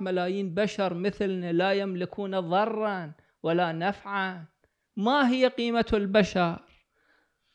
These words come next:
أمام الله سبحانه وتعالى؟ الله محيط بنا، يرانا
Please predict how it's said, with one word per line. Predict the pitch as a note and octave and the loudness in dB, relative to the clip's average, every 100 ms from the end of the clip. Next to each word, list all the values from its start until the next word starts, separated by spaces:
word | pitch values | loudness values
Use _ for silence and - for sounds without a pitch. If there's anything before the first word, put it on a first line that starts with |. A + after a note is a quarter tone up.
| _ _ - | _ _ 4
أمام | F3+ G#3+ A3 G#3 | 6 8 6 4
الله | G3 F#3+ G3 | 2 4 4
سبحانه | E3 F#3 D#3+ F3 F3 E3 E3+ | 2 -4 -4 -2 -2 0 -2
وتعالى؟ | F3+ F3+ - - A#3 - - - _ _ _ _ _ _ _ - | -4 -4 -4 -4 -10 -12 -20 -20 _ _ _ _ _ _ _ 2
الله | F3 F3+ F3+ F#3+ A#3 B3 F#3+ | 2 4 2 2 4 2 0
محيط | F3+ F#3+ - A#3+ C#4 C#4 | 0 0 2 2 2 2
بنا، | G#3 A#3+ A3+ G#3+ G3 | 2 4 4 0 0
يرانا | F3+ F#3 F#3 F#3+ A#3+ B3 B3 A#3 G#3+ F3+ | 2 4 6 8 8 6 4 2 2 -4